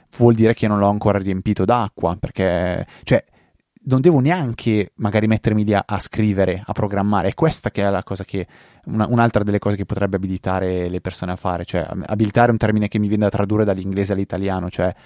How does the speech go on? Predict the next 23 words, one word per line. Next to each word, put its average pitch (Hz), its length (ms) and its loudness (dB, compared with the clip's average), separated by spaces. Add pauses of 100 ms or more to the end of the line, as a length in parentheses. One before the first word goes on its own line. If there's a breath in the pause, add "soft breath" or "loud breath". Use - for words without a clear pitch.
(400 soft breath)
eh, 90 760 0
dar 113 220 0
la 117 80 2
possibilità 110 760 0
a 104 140 -10
chi - 260 -4 (120)
il 107 200 -6
codice 113 440 0
non 101 120 0
ha 98 60 0
voglia 120 240 2
di 107 80 2
scrivere, 107 260 -2
non 95 140 -2
lo 98 40 -8
sa 107 100 -4
scrivere, 101 500 -2 (240 soft breath)
di - 80 -6
avere 101 160 0
un 101 60 -4
sistema 101 360 -2
a 107 60 0
cui 98 280 -2